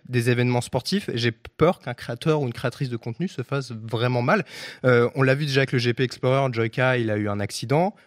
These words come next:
euh, plus de peur que de mal évidemment, mais bon quand même. Il y a eu Manon Lanza et Maxime Biaggi qui ont frôlé un accident potentiellement grave. Et la soirée de boxe de Billy, je sais pas si vous avez vu un peu les coulisses, mais il y a un nombre de, de, de personnalités qui ont combattu avec des blessures graves,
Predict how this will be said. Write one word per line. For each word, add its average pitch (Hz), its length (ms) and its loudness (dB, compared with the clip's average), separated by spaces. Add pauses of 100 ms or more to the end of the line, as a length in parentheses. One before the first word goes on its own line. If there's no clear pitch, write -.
(120)
euh, 107 80 -2
plus 117 220 -10
de 113 80 0
peur 107 240 -2
que - 80 -8
de 113 60 -4
mal 117 180 0
évidemment, 117 420 0
mais 113 140 0
bon 104 120 -4
quand 117 140 -2
même. 180 200 2
Il 139 120 -2
y 117 60 2
a - 20 4
eu 110 120 2
Manon 120 340 2
Lanza 123 340 2
et 123 60 -2
Maxime 117 320 -2
Biaggi 120 340 -2
qui 123 260 -4
ont 123 240 0
frôlé 131 360 0
un 123 100 -2
accident 120 360 -4
potentiellement 110 540 -6
grave. 175 280 2 (340)
Et 120 80 2
la 117 80 6
soirée 117 240 0
de 120 60 -4
boxe 127 260 0
de 110 80 0
Billy, 120 240 -2
je - 80 0
sais 131 80 -2
pas 127 140 2
si - 160 -6
vous 113 60 0
avez 110 100 2
vu 120 120 -4
un 117 100 2
peu 120 100 -4
les 104 120 -2
coulisses, 160 380 -4
mais 113 140 -2
il 101 40 -8
y 110 60 -2
a 104 60 0
un 110 100 0
nombre 151 380 0 (320)
de, 113 480 2
de, 113 320 0
de 104 320 -6
personnalités 139 600 0
qui - 260 -6
ont 117 160 0
combattu 147 640 0 (240)
avec 131 220 0
des 120 100 -2
blessures 120 420 -2
graves, 143 240 2